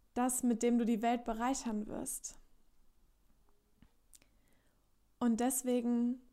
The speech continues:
bist du genug. Du bist sogar mehr als genug.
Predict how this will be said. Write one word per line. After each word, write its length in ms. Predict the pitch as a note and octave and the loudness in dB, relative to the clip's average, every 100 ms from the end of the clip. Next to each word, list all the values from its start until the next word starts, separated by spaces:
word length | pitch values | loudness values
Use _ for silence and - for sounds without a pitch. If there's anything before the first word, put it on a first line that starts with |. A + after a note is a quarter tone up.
| _ _ | _ _
bist 320 | B3+ B3+ - | 0 0 -4
du 240 | G#3+ G#3 A#3 - | -4 -2 -6 -8
genug. 480 | - G3+ G3+ - - - - - _ - _ - _ _ - - - - | -4 -2 -2 -6 -16 -20 -20 -20 _ -20 _ -20 _ _ -20 -20 -20 -6
Du 120 | A#3 | -2
bist 180 | B3+ C4 | 0 0
sogar 240 | C4+ C4+ | 0 2
mehr 280 | A#3+ C4 C#4+ | 4 2 0
als 280 | A3 G#3+ - | -2 -6 -4
genug. 360 | G#3+ G#3 G3+ | 0 0 -2